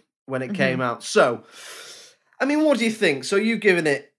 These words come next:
Speaker 1: you've given it a sort of middle six, and we're looking
Speaker 2: Mm-hmm.
Speaker 1: at, we're looking at the, let's, we're looking at the mid-forties if you average out those Rotten Tomatoes scores. I mean,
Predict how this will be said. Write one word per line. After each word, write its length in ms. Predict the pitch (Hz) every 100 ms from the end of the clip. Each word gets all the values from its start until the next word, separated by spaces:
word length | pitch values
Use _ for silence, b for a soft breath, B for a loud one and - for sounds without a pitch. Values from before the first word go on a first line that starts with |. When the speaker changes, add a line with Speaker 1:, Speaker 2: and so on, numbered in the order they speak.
| _
Speaker 1:
you've 240 | 202 190
given 220 | 147 147 135
it 80 |
a 40 | 117
sort 200 | 143 127
of 60 | 127
middle 220 | 135 123
six, 420 | - 135 104 -
and 120 | 135
we're 60 | 131
looking 300 | 139 143 254
Speaker 2:
Mm-hmm. 340 | 123 127 127 160
Speaker 1:
at, 40 |
we're 80 | 165
looking 260 | 185 - 156
at 120 | 147
the, 180 | 139 135
let's, 340 | 160 - -
we're 100 | 165 226
looking 180 | 214
at 20 | 165
the 80 |
mid-forties 800 | 156 160 139 - 143 135 143 123
if 100 | 120
you 120 | 127
average 320 | 123 117 120 127
out 160 | 113
those 180 | 123 120
Rotten 200 | 117 -
Tomatoes 360 | 113 120 113 113
scores. 200 | - 110 - 143 139
I 40 | 185
mean, 160 | 180